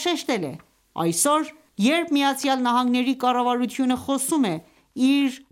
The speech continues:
պարտավորություններին վերադառնալու մտադրության մասին, այդ երկրի ներսից մեկ այլ ձայն է լսվում,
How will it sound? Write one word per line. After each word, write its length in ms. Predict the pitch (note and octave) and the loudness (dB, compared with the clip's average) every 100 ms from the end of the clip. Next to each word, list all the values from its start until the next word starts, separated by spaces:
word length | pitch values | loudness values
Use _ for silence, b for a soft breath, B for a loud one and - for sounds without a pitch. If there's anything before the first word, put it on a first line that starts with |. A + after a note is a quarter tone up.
| - | -2
պարտավորություններին 1120 | A#3 A#3 C4 A#3+ C4 C4 C4 C#4+ C4+ D4+ E4 B3 | -2 0 -2 0 0 0 0 2 2 2 2 2
վերադառնալու 680 | B3 B3 A#3 A3+ B3 C4 B3 | 2 0 0 0 0 2 2
մտադրության 760 | A#3 A3+ G#3 B3 B3 F4 E4+ | 2 0 0 -2 0 2 2
մասին, 400 | G#3+ F3 - E3 D#3+ b b b b | 2 0 -2 -4 -6 b b b b
այդ 320 | A#3 B3 B3+ G3+ G3 | 2 4 2 -2 0
երկրի 480 | G#3+ A3+ - A3 A3 G#3 | 2 0 -2 -2 0 0
ներսից 580 | G3 G#3 - F4 E4 - - _ - G#3+ | 0 -2 0 2 0 -4 -8 _ -2 0
մեկ 240 | A#3+ A#3+ A#3+ C4+ | 0 -2 0 2
այլ 200 | D#4 C#4 | 4 2
ձայն 400 | F3 G#3+ A3+ A3 | 0 0 0 0
է 40 | D#3 | -2
լսվում, 480 | C#3 - - C#3+ D#3+ | -2 -4 -4 -10 -12